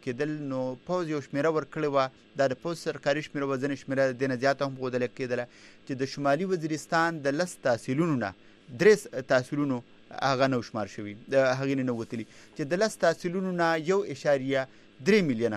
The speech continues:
خلک وتلي دي، دا دیارلس لکه شول. نو چې ځان له د شمالي وزیرستان نه دومره خلک، آه، وتلي دي، آه، تر ټولو زیاته آبادي بیا د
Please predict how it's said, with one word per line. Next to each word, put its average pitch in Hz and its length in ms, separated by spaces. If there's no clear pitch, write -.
خلک 110 260
وتلي 113 320
دي، 107 80
دا 175 100
دیارلس 143 580
لکه 120 280
شول. 113 160
نو 156 240
چې 165 140
ځان 196 200
له 185 100
د 151 120
شمالي 139 320
وزیرستان 151 600
نه 143 60
دومره 143 320
خلک، 143 240
آه، - 680
وتلي 135 380
دي، 131 80
آه، 135 260
تر 139 300
ټولو 151 240
زیاته 143 460
آبادي 123 340
بیا 131 160
د - 20